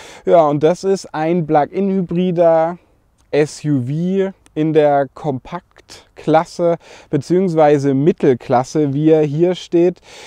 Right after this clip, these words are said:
Ja, der ist ziemlich förderfähig aktuell, deshalb richtig was für die Allmanns von uns da draußen. Und ich, äh, will euch den heute ganz gern vorstellen. Was werden wir also mit diesem Auto, was hier in der X-Line steht, zusammen machen? Wir schauen ihn uns außen an.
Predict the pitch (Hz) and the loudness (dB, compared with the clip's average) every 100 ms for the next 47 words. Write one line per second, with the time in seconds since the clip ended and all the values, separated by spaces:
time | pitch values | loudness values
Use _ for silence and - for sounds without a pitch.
0 | - 185 170 147 151 156 - 214 269 277 | -8 2 2 4 2 0 -2 0 0 -2
1 | - 190 208 254 254 220 214 240 208 - | 0 0 0 -2 -2 -4 -4 -6 -10 -6
2 | 220 214 226 202 185 202 214 185 165 160 | -4 -2 -2 -2 -2 -6 -4 -4 -4 -6
3 | 202 - 220 196 220 - - 185 190 - | -6 -8 -8 -6 -8 -8 -4 -4 -2 -2
4 | 156 196 202 220 233 - 202 202 214 - | -2 -2 -6 -10 -12 -10 -8 -6 -8 -6
5 | 196 185 180 190 220 - 233 240 - - | -6 -2 0 0 -2 -10 -10 -12 -16 -20
6 | - - 185 175 - 214 - - 196 196 | -6 2 2 2 -4 -6 -8 -12 -8 -6
7 | 185 160 147 - 160 156 151 151 151 151 | -4 -2 -2 -2 -6 -4 -4 -4 -8 -8
8 | - 160 - 170 196 - 143 135 135 131 | -6 -6 -2 0 0 0 -2 -2 -2 0
9 | 143 170 160 123 143 - 147 143 156 165 | 0 0 0 0 -2 -2 0 2 0 0
10 | 151 147 131 135 - 147 147 - 151 143 | 0 0 -2 -2 -2 -2 -2 -2 -2 -2
11 | 139 - - 160 139 135 - 139 135 - | -2 -4 -6 -4 -2 -4 -6 -4 -6 -6
12 | 131 135 143 170 196 143 - 160 196 208 | -6 -4 -4 -4 -6 -6 -4 -4 -2 -4
13 | 165 - 107 123 139 117 135 | -6 -4 -2 -2 -6 -6 -6